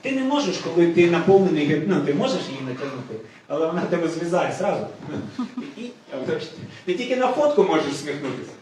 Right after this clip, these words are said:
А так в тебе губи раз сюди. <laughs> Вона руйнує твоє життя.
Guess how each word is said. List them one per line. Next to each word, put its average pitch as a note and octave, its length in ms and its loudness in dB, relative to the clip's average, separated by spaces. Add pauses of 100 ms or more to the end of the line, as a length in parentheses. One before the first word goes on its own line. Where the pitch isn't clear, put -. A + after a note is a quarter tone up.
(320)
А - 100 -2
так C4 180 0
в - 40 -6
тебе G#3 160 6
губи G#3 260 4
раз A#3+ 220 -2
сюди. F3 160 -4 (760)
<laughs> G3+ 320 -4 (420)
Вона A3+ 320 4
руйнує B3 300 -2
твоє A#3+ 240 -2
життя. G3+ 420 -4